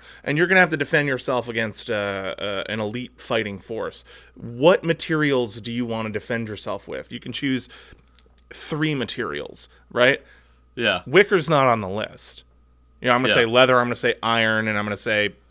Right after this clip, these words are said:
Speaker 1: I don't fucking know, uh, mud. I'm not
Speaker 2: Yeah.
Speaker 1: gonna say wicker.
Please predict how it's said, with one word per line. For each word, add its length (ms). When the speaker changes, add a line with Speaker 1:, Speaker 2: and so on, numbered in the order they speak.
Speaker 1:
I 100
don't 240
fucking 440
know, 360
uh, 500
mud. 440
I'm 140
not 160
Speaker 2:
Yeah. 80
Speaker 1:
gonna 140
say 240
wicker. 560